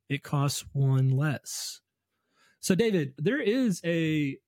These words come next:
leader that is a hero that you love. Tell me about the little turn one combo play that you love doing against me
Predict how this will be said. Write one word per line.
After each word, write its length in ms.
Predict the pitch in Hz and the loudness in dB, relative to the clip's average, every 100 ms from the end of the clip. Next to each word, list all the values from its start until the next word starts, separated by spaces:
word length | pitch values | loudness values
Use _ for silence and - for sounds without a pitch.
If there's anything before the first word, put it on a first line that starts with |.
| _ | _
leader 500 | 147 180 160 143 170 - | -2 0 2 2 0 -2
that 160 | 143 139 | -2 0
is 200 | 156 147 | 2 2
a 60 | |
hero 680 | 120 - 214 151 127 113 131 _ | 0 0 2 2 0 -2 -6 _
that 460 | 135 135 135 127 - - | -4 0 2 0 -2 -4
you 300 | 131 214 240 | 0 4 4
love. 500 | 123 107 110 123 - _ - | 4 0 -4 -10 -18 _ -4
Tell 120 | - | 2
me 80 | 220 | 4
about 220 | 240 247 | 4 2
the 60 | 247 | 0
little 160 | 214 175 | 0 0
turn 360 | - 220 208 | 2 4 4
one 260 | 208 202 180 | 4 4 4
combo 400 | 190 214 202 151 | 4 4 4 4
play 260 | 151 139 | 4 2
that 140 | 127 123 | 2 2
you 180 | 170 156 | 2 2
love 220 | 156 143 | 2 4
doing 340 | 160 165 143 | 4 4 4
against 380 | 117 127 120 - | 2 0 -2 -2
me 200 | 120 | -2